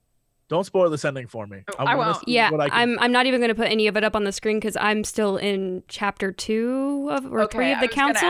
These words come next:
Speaker 2: ask you to
Speaker 3: So
Speaker 2: kinda
Speaker 3: yeah,
Speaker 2: Yeah.
Speaker 3: I, I am not, I'm not in it far enough to, to
Speaker 2: Right.
Speaker 3: comment on the
Speaker 2: What I will
Speaker 3: council.
Speaker 2: say is the game continue, does this. The game, like, r-, ramps.
Speaker 3: Mm-hmm.
Speaker 2: Um,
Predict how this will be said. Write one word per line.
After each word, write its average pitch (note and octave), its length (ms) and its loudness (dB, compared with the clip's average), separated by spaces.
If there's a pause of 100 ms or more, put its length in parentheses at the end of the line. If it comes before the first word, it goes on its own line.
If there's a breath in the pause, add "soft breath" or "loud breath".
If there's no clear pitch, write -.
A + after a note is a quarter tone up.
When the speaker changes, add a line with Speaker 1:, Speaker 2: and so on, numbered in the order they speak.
(120)
Speaker 2:
ask F4+ 100 -2
you G3+ 60 0
to F#3+ 40 0
Speaker 3:
So A#3 320 8 (120)
Speaker 2:
kinda - 140 0 (200)
Speaker 3:
yeah, G#3+ 400 4
Speaker 2:
Yeah. - 60 -2
Speaker 3:
I, G#3+ 340 0
I G#3+ 120 -2
am G#3 200 -2
not, G3 400 0 (540 loud breath)
I'm A3+ 100 0
not A3 200 4 (140)
in A3 140 2
it G#3 200 0 (120)
far A3+ 260 6
enough G#3+ 300 2
to, G#3 460 -2 (200)
to E3+ 80 4
Speaker 2:
Right. D3+ 160 -4
Speaker 3:
comment A3+ 800 0 (140)
on G#3+ 360 -2
the G#3 160 -2
Speaker 2:
What - 60 -6
I A3+ 140 4
will C4 80 0 (120)
Speaker 3:
council. - 20 0
Speaker 2:
say B3 400 0
is G3 640 -2 (440)
the G3 120 4
game C4 340 0
continue, A#3 580 -6 (200)
does G3+ 260 -2
this. F3+ 600 -6 (160)
The - 100 -18
game, G#3 260 -8
like, G3 380 -4
r-, D3 140 -16 (220)
ramps. E3+ 640 -4 (280)
Speaker 3:
Mm-hmm. A#3+ 220 -4
Speaker 2:
Um, F3+ 720 2